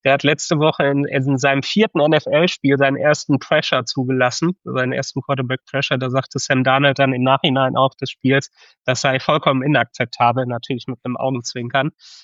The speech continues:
Ähm, ja, Simon, der, der, der Pass-Rush der, der, der Buccaneers gegen die, gegen die Seahawks O-Line, äh,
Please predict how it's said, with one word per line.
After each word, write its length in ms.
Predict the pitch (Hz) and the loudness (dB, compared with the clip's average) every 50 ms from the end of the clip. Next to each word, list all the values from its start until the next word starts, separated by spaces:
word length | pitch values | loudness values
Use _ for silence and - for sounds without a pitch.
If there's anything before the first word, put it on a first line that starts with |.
| _ - - - | _ -20 -10 -2
Ähm, 480 | - 147 147 143 147 151 156 156 147 147 _ _ _ _ _ _ _ _ _ _ - | 0 2 4 4 4 2 2 0 -2 -4 _ _ _ _ _ _ _ _ _ _ 0
ja, 140 | 151 143 143 | 0 0 2
Simon, 420 | 139 160 170 160 151 143 139 131 120 120 - | 4 4 4 4 4 4 2 0 -2 -4 -2
der, 260 | - 151 151 151 143 | 0 2 4 2 2
der, 300 | 143 135 135 143 139 135 - - | 0 0 0 0 0 0 -2 -6
der 180 | 135 143 147 | -2 -2 -2
Pass-Rush 580 | 143 - - 185 202 - - 190 175 - - - | -2 0 0 0 0 0 0 0 0 0 0 0
der, 300 | 165 151 151 151 151 147 | 2 2 4 4 2 2
der, 260 | 139 156 156 151 147 | 0 0 2 2 2
der 280 | 135 131 135 - 147 139 | 0 -2 -2 -2 0 2
Buccaneers 600 | 127 156 - - 175 151 147 147 151 143 - - | 2 0 0 2 0 0 2 2 0 0 -2 -2
gegen 220 | 151 139 143 139 | -2 0 0 2
die, 160 | 135 139 139 | 2 0 0
gegen 280 | 135 127 139 139 139 139 | -2 -2 -2 -2 -2 -2
die 60 | 135 | -4
Seahawks 400 | - - 160 151 143 135 - - | -4 -2 0 0 0 0 0 -4
O-Line, 640 | - 139 147 143 139 131 131 131 127 131 131 131 - | -4 -2 -2 0 2 2 2 2 0 -2 -4 -4 -4
äh, 280 | 127 135 135 135 135 | -4 -2 -2 -2 -2